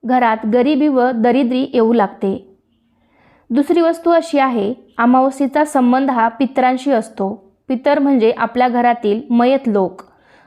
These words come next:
अमावस्येला शुभ कार्यासाठी लागणारे साहित्य किंवा पूजा साहित्य घरात आणू नये.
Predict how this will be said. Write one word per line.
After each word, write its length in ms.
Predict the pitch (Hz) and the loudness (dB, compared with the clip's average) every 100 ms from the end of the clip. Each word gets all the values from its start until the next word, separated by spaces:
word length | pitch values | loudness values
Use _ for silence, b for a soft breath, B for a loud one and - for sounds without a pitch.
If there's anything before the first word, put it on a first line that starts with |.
| b | b
अमावस्येला 800 | 254 277 302 320 339 320 233 254 - B B | 0 2 0 0 0 0 0 -2 -8 B B
शुभ 280 | - 294 277 | -2 2 2
कार्यासाठी 720 | 339 294 262 269 277 254 285 | 2 2 0 0 -2 0 0
लागणारे 420 | 262 220 226 233 | 0 0 0 0
साहित्य 680 | 240 247 233 277 269 196 226 - | -2 -2 0 0 0 -4 -4 -2
किंवा 220 | 254 262 262 - _ _ - | 0 2 0 -8 _ _ -2
पूजा 260 | 269 294 | 0 0
साहित्य 580 | 302 294 269 262 208 202 | 0 0 0 0 -2 -2
घरात 380 | 220 240 240 233 | 0 2 2 2
आणू 200 | 220 202 | -2 -2
नये. 320 | 196 208 247 | -4 -8 -12